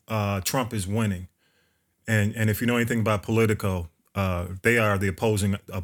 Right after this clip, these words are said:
uh, the, uh, the exact opposite. Uh, it's a liberal, uh, uh, website. But they, they mentioned the fact that,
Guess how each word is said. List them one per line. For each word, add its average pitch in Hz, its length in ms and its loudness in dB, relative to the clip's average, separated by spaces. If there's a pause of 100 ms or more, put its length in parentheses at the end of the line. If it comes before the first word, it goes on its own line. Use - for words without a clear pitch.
uh, 101 280 -12 (200)
the, 104 140 -2
uh, 110 320 -8 (260)
the 104 260 -6
exact 117 480 2
opposite. 104 580 0 (200)
Uh, 92 420 -4
it's 117 160 0
a 123 40 2
liberal, 110 460 2 (260)
uh, 104 380 -2 (340)
uh, 104 200 -14 (540)
website. 151 380 2 (680)
But 117 340 2
they, 120 180 4
they 117 160 4
mentioned 135 440 2
the 113 60 -4
fact 110 400 0
that, 104 280 0